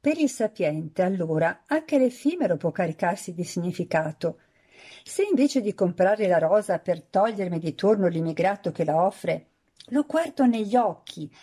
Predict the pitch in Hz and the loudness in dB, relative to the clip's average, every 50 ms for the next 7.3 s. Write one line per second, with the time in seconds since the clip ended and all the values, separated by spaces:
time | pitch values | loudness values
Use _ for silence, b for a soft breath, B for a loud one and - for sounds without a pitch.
0 | b b b 214 220 220 220 269 269 247 254 - 269 262 - 277 277 - - 262 | b b b -2 -2 0 2 2 0 2 0 -2 -2 0 0 -2 -2 -2 -2 -2
1 | 220 185 196 190 180 220 226 220 175 - 180 170 - - 285 311 339 339 302 202 | -2 -2 -2 -4 -2 -2 -2 -2 -2 -2 -4 -4 -2 0 0 0 0 0 0 0
2 | 156 156 - - 208 185 208 202 240 262 285 311 339 349 349 339 311 277 262 - | 0 -2 -4 -4 -4 -2 0 2 4 4 4 4 2 0 -2 0 0 0 0 -2
3 | _ - 339 320 302 302 285 - - 262 - 180 190 185 - 226 190 185 165 - | _ -2 2 4 4 4 4 2 -2 -4 -2 -2 -2 -2 -2 -2 -2 -2 0 0
4 | 190 190 185 - 180 - 175 160 151 147 165 160 175 185 - b b b b b | 0 0 0 -4 -8 -8 -6 -6 -4 -2 -2 -2 -2 -2 -4 b b b b b
5 | b b b b b - 277 302 320 311 269 196 156 160 156 180 170 165 - 202 | b b b b b 2 4 4 6 6 4 4 2 0 0 -2 -4 -2 -2 -2
6 | 190 - - 403 480 427 - - 233 190 180 185 175 175 170 160 156 151 156 156 | -4 -2 -6 -12 -10 -8 -4 -4 -2 0 0 0 0 0 0 0 0 0 -2 -2
7 | - - 165 160 - | -4 -4 -4 -4 -6